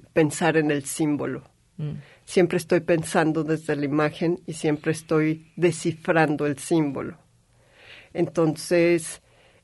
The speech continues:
Speaker 1: eh, sí ha sido como una constante. Creo que, eh, yo soy disléxica, entonces esa dislexia, pues, viene muy ligada al pensamiento,
Speaker 2: Ujú.
Speaker 1: eh, de imagen.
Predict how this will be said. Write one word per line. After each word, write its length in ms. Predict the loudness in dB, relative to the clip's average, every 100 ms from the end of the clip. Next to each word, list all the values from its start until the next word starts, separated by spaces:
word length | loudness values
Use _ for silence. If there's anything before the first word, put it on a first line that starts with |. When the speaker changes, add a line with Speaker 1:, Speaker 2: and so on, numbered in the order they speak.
| -2
Speaker 1:
eh, 680 | 2 2 2 0 -2 -4 -6 _ _
sí 260 | -14 6 8
ha 80 | 8
sido 360 | 6 4 4
como 300 | 4 4 6 6
una 340 | 6 6 4 -2 _ _
constante. 920 | 0 2 2 0 4 4 4 0 -2 -4 _ _
Creo 440 | 0 4 6 4 0
que, 260 | -2 -2 -6 -8
eh, 120 | -6
yo 140 | -2 -4
soy 180 | -2 -2
disléxica, 840 | -4 -4 -2 -2 -6 -10 -10 -10 _ _ _ -10
entonces 640 | -10 -4 -4 -2 -6 -6
esa 220 | -4 0
dislexia, 920 | 0 0 -2 0 0 -2 -4 -2 -2 -6 _ -18 -10
pues, 140 | 0
viene 260 | 4 6 6
muy 380 | 6 6 6 2
ligada 720 | 0 0 4 4 6 4 2
al 240 | 0 -6 -4
pensamiento, 880 | -4 -2 -2 0 -2 -2 0 0 -4 -20 -20 -20 -8
Speaker 2:
Ujú. 120 | -6 -2
Speaker 1:
eh, 500 | 0 0 0 -2 -2
de 100 | 2
imagen. 600 | 4 6 6 4 -2 -6